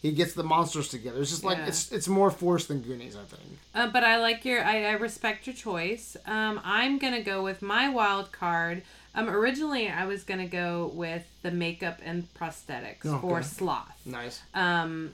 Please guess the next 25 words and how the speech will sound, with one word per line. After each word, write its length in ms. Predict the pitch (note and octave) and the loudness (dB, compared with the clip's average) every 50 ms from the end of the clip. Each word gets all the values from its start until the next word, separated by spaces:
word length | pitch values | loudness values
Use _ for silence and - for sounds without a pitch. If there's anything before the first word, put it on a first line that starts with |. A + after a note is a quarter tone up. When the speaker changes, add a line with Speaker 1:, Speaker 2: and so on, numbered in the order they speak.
| - - | -14 -14
Speaker 2:
you 300 | F3+ G3+ G3+ G#3 G3+ G3 | -12 -6 -4 0 2 2
already 320 | F#3 F3+ F#3 F#3 F#3 G3 - | 4 4 2 2 2 0 -2
talked 400 | - - - F3 E3+ E3+ - F3+ | -4 -4 -2 -2 -2 -2 -4 -4
about 240 | E3+ D#3+ D#3 D#3 | -4 -2 -4 -2
that 180 | - D#3 D3 - | -2 -4 -4 -2
earlier, 320 | C3 D3+ D3+ D3+ D3+ D3 | -4 -4 -4 -4 -4 -6
Brad. 420 | D3 D#3 D3+ C#3+ C#3+ C#3+ C#3+ C#3+ - | -6 -4 -2 0 2 2 0 -2 -4
I'm 120 | - D#3+ D#3+ | -6 -6 -4
not 160 | D3+ D3 D3 | -4 -4 -4
gonna 160 | E3 D#3 D3+ | -6 -6 -6
go 160 | D3+ D3+ D3 | -6 -6 -6
into 140 | D3 D3 F#3 | 4 6 6
Speaker 1:
He 40 | G#3+ | 8
looks 200 | B3 C#4+ - - | 8 4 4 2
Speaker 2:
it. 40 | - | 2
Speaker 1:
great. 360 | E3 E3 - F3 F3 C#3 - - | 2 2 2 2 -2 -4 -4 -4
Speaker 2:
He 200 | F#3 F3+ A#3 G#3+ | 0 2 4 4
looks 200 | G#3+ G3 F#3+ - | 4 2 2 0
amazing. 440 | G3+ F#3 G3 G#3+ A3 G3+ A3 G#3+ G#3 | 0 0 2 0 0 0 -2 -2 -2
He 160 | - - G#3 | -2 -4 -2
didn't 300 | F3 F#3 F3 E3+ E3+ - | 0 0 0 0 0 2
Speaker 1:
Icon- 160 | E3 F3+ F3+ | 2 4 6
Speaker 2:
complain 340 | F3+ G3 F3+ A#3+ B3+ C4+ B3+ | 6 6 6 6 6 6 6
about 300 | A#3 F3 E3+ D3 C#3+ C#3+ | 4 4 2 2 0 0
it. 180 | C#3+ C#3 B2+ - | -2 -8 -12 -14